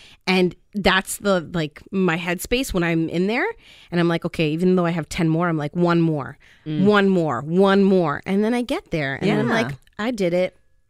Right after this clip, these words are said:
Speaker 1: I kicked some ass."
Speaker 2: Yeah.
Speaker 1: It's good.
Speaker 2: It's, it's normally your mind shuts down before your body does. Like, if you can, if you keep saying, "Do one more, do one more," your body can always go that bit further than you think that it can.
Speaker 1: Yeah,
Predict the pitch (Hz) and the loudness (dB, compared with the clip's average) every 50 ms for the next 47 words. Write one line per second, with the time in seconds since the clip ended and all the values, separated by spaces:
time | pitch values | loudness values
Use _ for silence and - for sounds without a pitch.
0 | _ - 202 - - - - - 190 151 147 160 147 156 - - - - _ - | _ -12 -12 -10 -12 -10 -6 -4 -2 -2 -2 -4 -6 -8 -12 -16 -16 -18 _ -14
1 | 156 156 151 - - - - _ _ _ _ - 208 - - - 269 294 233 139 | -10 -10 -10 -10 -12 -18 -20 _ _ _ _ -10 -10 -8 -6 -4 -4 -2 -2 -4
2 | 156 - - - - _ _ - 269 269 277 277 247 208 185 175 160 151 156 165 | -8 -10 -16 -20 -20 _ _ -2 0 0 2 2 2 2 2 2 2 2 2 2
3 | 170 160 156 - 170 - - - - 147 139 139 139 - - 151 143 139 131 120 | 0 0 -2 -4 -4 -4 -4 -4 -4 -4 -4 -4 -6 -8 -8 -6 -6 -6 -4 -4
4 | 131 135 139 131 131 135 139 135 131 - - - _ _ _ - 143 143 - 170 | -6 -6 -6 -6 -6 -6 -8 -8 -12 -14 -18 -20 _ _ _ -10 -8 -8 -6 -6
5 | 160 160 175 175 165 - 175 160 156 147 143 - - - _ _ - 160 156 175 | -6 -6 -6 -6 -4 -4 -2 -2 -2 -4 -6 -8 -12 -20 _ _ -12 -10 -6 -6
6 | 175 160 - 190 156 - - 180 160 147 143 147 143 131 151 151 151 143 143 143 | -6 -4 -2 -4 -4 -4 -2 -2 0 0 0 -2 -2 -2 -2 -2 -2 -2 -2 -2
7 | 143 143 139 139 135 131 151 147 139 147 139 139 139 139 135 139 143 127 - 151 | -2 -2 -2 -2 -4 -4 -4 -6 -4 -4 -2 -2 -2 -2 -2 -4 -6 -6 -4 -4
8 | 147 147 151 139 - 156 143 139 139 139 139 139 135 135 135 131 - - - - | -4 -2 -4 -4 -4 -4 -4 -4 -4 -2 -2 -2 -2 -4 -6 -8 -10 -18 -20 -20
9 | - _ _ - 143 139 135 139 135 - - - 151 - - - - 143 139 139 | -20 _ _ -4 -2 -2 -2 -2 -4 -4 -4 -6 -6 -6 -6 -6 -6 -4 -4 -2
10 | 131 131 135 131 131 135 135 131 123 - - 143 135 - - - - - _ _ | -2 -4 -4 -4 -4 -4 -4 -6 -8 -8 -8 -10 -10 -10 -10 -14 -14 -14 _ _
11 | _ _ - 135 - - - 247 277 381 494 571 508 | _ _ -12 -12 -10 -8 -4 0 2 2 2 2 2